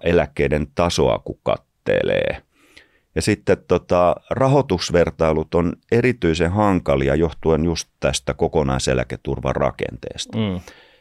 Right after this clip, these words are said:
Speaker 1: Et joku O E C D ja E U tilastoi niinku lakisääteisiä eläkemenoja. Mut meidän pitäisi oikeasti katsoa niinku funktionaalisia ekvivalentteja, eli, eli sitä, että m-, mitä ihmisten täytyy maksaa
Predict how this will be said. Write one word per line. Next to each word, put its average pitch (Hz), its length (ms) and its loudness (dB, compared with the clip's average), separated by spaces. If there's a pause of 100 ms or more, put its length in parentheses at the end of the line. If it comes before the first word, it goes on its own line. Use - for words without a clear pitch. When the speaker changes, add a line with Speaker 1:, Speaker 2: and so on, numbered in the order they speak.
Speaker 1:
Et 71 140 -2
joku 92 380 0 (200)
O 107 220 6
E 95 60 6
C 92 140 0 (160)
D 85 140 4
ja 87 240 4
E 95 200 6
U 78 180 4
tilastoi 80 640 0
niinku 95 280 -2
lakisääteisiä - 880 -2
eläkemenoja. - 720 -6 (840)
Mut 80 180 -2
meidän 90 300 4
pitäisi 85 340 0
oikeasti 87 460 0
katsoa 71 480 -2
niinku 76 200 -4
funktionaalisia 71 920 0
ekvivalentteja, 57 800 -4
eli, 69 280 -2 (100)
eli 69 160 -2
sitä, 80 380 -2
että 64 280 -4 (220)
m-, 82 160 -2 (160)
mitä 85 520 0 (140)
ihmisten 80 720 0
täytyy 71 720 0 (240)
maksaa 87 720 -2